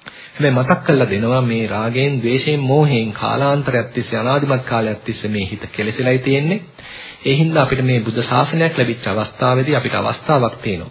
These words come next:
එක පැත්තෙන් අපිට මඟ පෙන්වීමක් කරගන්න, අපිට එක්තරා අන්දමක ධෛර්යයක්, වීරයක් ඇති කරගන්න වැදගත් වෙනවා, අවශ්‍ය වෙනවා. කොහොම හරි මේ ජීවිතේදී යම් හෝ පමණකින් මේ කෙලෙස් ටික අඩු,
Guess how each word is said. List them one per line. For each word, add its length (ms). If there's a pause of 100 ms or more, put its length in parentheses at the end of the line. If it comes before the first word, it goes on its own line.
(140)
එක 160
පැත්තෙන් 380
අපිට 240 (440)
මඟ 220
පෙන්වීමක් 500
කරගන්න, 440 (840)
අපිට 280
එක්තරා 540
අන්දමක 260
ධෛර්යයක්, 520 (120)
වීරයක් 420
ඇති 160
කරගන්න 360 (340)
වැදගත් 420
වෙනවා, 280
අවශ්‍ය 320
වෙනවා. 400
කොහොම 300
හරි 300 (200)
මේ 200
ජීවිතේදී 560
යම් 200
හෝ 200
පමණකින් 480 (140)
මේ 180 (220)
කෙලෙස් 300
ටික 220
අඩු, 300